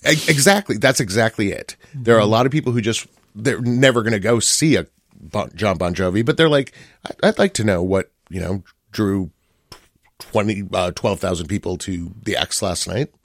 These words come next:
Speaker 2: Mm-hmm. You grew up, uh, Ross, in Cloquet, Minnesota. How did you become interested in music? Were you interested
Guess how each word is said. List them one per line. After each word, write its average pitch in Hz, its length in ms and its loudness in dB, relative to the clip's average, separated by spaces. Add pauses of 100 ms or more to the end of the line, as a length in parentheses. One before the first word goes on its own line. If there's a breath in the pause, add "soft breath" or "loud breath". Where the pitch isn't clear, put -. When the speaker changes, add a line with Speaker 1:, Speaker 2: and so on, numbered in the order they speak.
(120)
Speaker 2:
Mm-hmm. 113 240 -8 (420 loud breath)
You 220 120 4
grew 233 160 6
up, 175 220 4
uh, 151 140 0
Ross, 147 240 0
in 143 180 -2
Cloquet, 147 380 0
Minnesota. 120 640 0
How 170 100 0
did 214 140 0
you 285 80 4
become 196 200 2
interested 139 400 0
in 117 120 2
music? 120 540 -4
Were 131 100 -4
you 127 220 -2
interested 131 420 -4